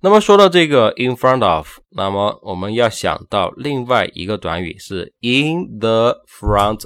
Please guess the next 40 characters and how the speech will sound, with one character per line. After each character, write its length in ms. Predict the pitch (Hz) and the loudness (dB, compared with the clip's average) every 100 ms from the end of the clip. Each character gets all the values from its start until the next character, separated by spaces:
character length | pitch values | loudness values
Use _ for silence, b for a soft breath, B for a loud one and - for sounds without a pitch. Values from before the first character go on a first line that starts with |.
| - | -2
of， 320 | 185 156 - - _ _ - - - | -2 -2 -8 -20 _ _ -20 -20 -20
啊， 140 | 85 - _ _ _ _ _ | -20 -20 _ _ _ _ _
in 500 | 123 131 143 160 - | -2 0 2 -2 -4
the 300 | 113 107 110 - | -2 0 -2 -4
front 420 | - 101 95 98 - | -4 -2 -2 -6 -4
of， 260 | 90 - - _ _ _ _ _ _ _ - _ _ _ _ _ _ | -4 -4 -10 _ _ _ _ _ _ _ -20 _ _ _ _ _ _
也 100 | 104 | -10
就 60 | 127 | -4
是 60 | |
说 100 | 180 | -2
多 240 | 175 175 170 | 2 6 6
一 40 | |
个 100 | 160 | 4
的， 400 | 120 143 143 143 | 0 2 2 0
好 100 | - | -6
吗？ 240 | 98 98 107 _ _ _ _ _ _ | -2 -2 -2 _ _ _ _ _ _
多 180 | - 139 | -2 -2
一 20 | |
个 140 | 135 127 | 0 -2
的， 400 | 104 117 110 120 _ | -2 -2 -2 -6 _
in 260 | 135 139 139 | -4 -4 0
the，in 600 | 127 120 - - 175 185 | 0 0 -6 -6 -2 0
的 100 | 104 | 0
后 160 | 131 | 0
面 200 | 123 113 | 0 -2
多 180 | 95 113 | 0 -2
一 20 | |
个 100 | 113 107 | -2 -4
的 360 | 101 110 104 _ _ _ _ _ _ | -4 -4 -6 _ _ _ _ _ _
，T 160 | - | -6
H 300 | 139 117 123 | -2 -2 -2
E 220 | 104 110 101 | -6 -6 -6
那 140 | 98 | -6
个 80 | 98 | -6
单 160 | 95 | -6
词， 300 | 92 - - - | -8 -12 -16 -4
in 300 | 135 156 175 | 0 2 2
the 160 | 139 | 2
front 420 | 131 - 120 120 - | 2 2 2 2 0
of。 440 | 92 82 76 - | 0 0 -2 -20